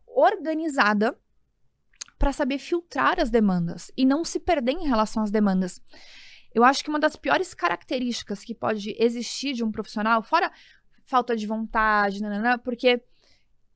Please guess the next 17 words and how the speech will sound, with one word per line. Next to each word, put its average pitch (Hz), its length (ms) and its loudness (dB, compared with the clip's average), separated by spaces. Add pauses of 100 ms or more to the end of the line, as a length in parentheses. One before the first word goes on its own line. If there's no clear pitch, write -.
(160)
eu 233 60 2
não 262 100 4
acho 311 260 2
que - 200 -4
um, 254 240 2
um 226 180 2
defeito 233 640 2
profissional 220 640 2
é 233 100 0
falta 226 320 0
de 240 100 -2
técnica, 190 400 -6
porque 208 160 -8
técnica 214 380 -2
a 214 40 -4
gente 208 200 -4
aprende. 180 480 -4